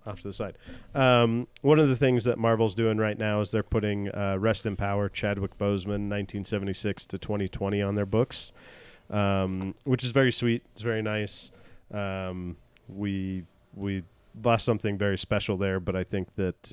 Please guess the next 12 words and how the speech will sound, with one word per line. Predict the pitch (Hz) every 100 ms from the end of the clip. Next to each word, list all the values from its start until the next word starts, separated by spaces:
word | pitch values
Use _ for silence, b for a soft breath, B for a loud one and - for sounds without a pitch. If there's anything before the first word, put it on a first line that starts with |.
| -
um, | 92 90 87 85 82 _ _ -
film-wise, | - 127 117 110 98 92 90 - -
film | - 117 101
speaking, | - 98 95 92
I | 90
think | 87 107 -
that | 92
they'll | 95 87
be | 95
able | 92 87
to, | - 98 90 85 82 - b b b b b b b b _ _ _ _ _
to, | 98